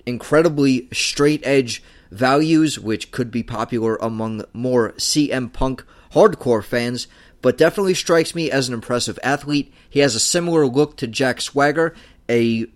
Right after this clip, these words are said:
accomplished amateur wrestling background in the N C double A to complement those facts as well. So those are five names to stand out to me in this new Performance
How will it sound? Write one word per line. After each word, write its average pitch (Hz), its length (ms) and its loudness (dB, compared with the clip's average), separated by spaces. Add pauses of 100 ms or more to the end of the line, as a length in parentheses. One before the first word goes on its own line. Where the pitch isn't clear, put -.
(180)
accomplished 151 760 -2
amateur 143 500 0
wrestling 123 560 -2
background 131 680 0
in 170 140 0
the 160 160 0
N 139 140 -2
C 135 220 0
double 120 380 0
A 123 160 0 (280)
to - 160 -2
complement 120 800 -4
those 139 280 0
facts - 520 -4 (320)
as 120 200 2
well. 104 320 -2 (160)
So 160 220 4
those 196 320 6
are 202 60 4
five 190 340 2
names 175 320 -4
to - 100 -4
stand 156 360 0
out 160 160 2
to 143 120 -4
me 151 260 2
in 147 200 -4
this 139 220 -2
new 151 160 0
Performance 143 580 -4